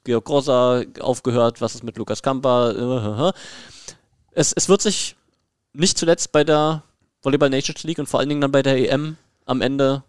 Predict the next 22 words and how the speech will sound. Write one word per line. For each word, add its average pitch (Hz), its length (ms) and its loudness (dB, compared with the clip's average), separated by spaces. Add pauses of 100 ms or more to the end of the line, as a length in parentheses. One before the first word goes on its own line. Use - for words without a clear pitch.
(140)
ähm, 123 280 -4
des 127 140 -6
Sommers 127 280 0
entscheiden. 127 460 0 (1080)
Und 151 220 4
das 156 160 0
wird 180 120 0
auch 160 120 0
seine 156 400 0
Auswirkungen 147 500 0
haben, 151 340 -2 (320)
ähm, 147 300 -4
auf, - 340 -4
auf - 120 -6
viele 165 200 0
Vereine, 117 360 -2
ne? 143 80 0
In 131 180 -4
die 143 100 -8
Nationalspieler 139 680 0
dann 139 160 0
zurückgehen 151 560 -4